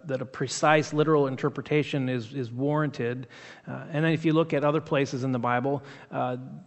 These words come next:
the Bible's pretty specific about the year of, of Jubilee and, and the Sabbath rest, and so there's the seven that's,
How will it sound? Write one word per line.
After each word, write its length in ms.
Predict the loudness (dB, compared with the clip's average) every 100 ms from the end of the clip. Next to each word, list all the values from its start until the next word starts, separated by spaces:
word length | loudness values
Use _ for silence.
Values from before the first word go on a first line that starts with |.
| _ _ _ _ _ _ _ _ _ -8
the 60 |
Bible's 280 | 2 2 2
pretty 220 | 2 0
specific 800 | 0 -2 -2 0 0 -2 -4 -10
about 240 | -2 0 0
the 80 | 0
year 360 | 2 2 4
of, 360 | 2 -2 -12 -8
of 160 | -8
Jubilee 680 | -4 0 2 2 0 -2 -4
and, 320 | -4 -6 -6 -6
and 240 | -6 -6
the 60 | -6
Sabbath 520 | 0 2 2 -2 -4
rest, 460 | -2 0 0 -2
and 240 | -4 -4 -4
so 100 | -2
there's 280 | -4 -6 -10
the 140 | -10
seven 580 | -6 2 2 2 0 0
that's, 260 | -2 -8